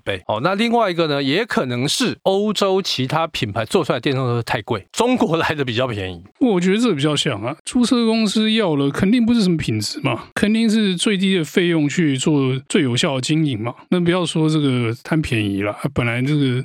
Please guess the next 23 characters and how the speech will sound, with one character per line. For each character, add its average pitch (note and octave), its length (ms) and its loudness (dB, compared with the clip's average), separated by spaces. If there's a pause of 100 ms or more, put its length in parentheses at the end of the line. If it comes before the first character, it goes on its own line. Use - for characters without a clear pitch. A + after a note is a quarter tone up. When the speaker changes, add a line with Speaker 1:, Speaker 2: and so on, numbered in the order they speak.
Speaker 2:
出 E3+ 180 0
租 D#3+ 180 0
就 D#3 120 0
是 C#3+ 160 0
这 D3 40 2
样 B2+ 140 -2
算 C3 260 -2
的 - 140 -20
嘛。 - 140 -20
所 - 120 0
以 E3 60 4
我 C#3+ 180 2
觉 C3+ 120 0
得 D3+ 80 0
挑 F3+ 260 -2
一 - 20 -2
个 D#3+ 140 0
便 D3 200 0
宜 D#3+ 60 2
的 E3 80 2
中 F3+ 200 2
国 D#3 100 2
车， E3+ 180 0